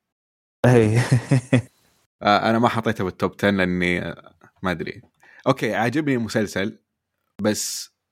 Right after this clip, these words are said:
Speaker 2: لما أفكر فيه هو و I Know This Much Is True.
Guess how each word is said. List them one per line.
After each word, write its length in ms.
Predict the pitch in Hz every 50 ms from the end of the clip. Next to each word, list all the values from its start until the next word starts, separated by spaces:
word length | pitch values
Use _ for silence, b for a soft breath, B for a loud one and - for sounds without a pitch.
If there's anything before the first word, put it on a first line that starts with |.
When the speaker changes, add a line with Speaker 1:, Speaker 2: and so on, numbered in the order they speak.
| -
Speaker 2:
لما 220 | 110 120 120 127 143
أفكر 300 | - 139 127 - 131 110
فيه 380 | - 135 143 151 165 143 120 - -
هو 420 | 147 165 180 190 180 165 143 131
و 320 | 123 120 117 113 113 110 -
I 180 | - 127 135
Know 180 | 143 147 139 127
This 160 | 123 - 123
Much 180 | 120 - 104 92
Is 60 | -
True. 200 | - 92 85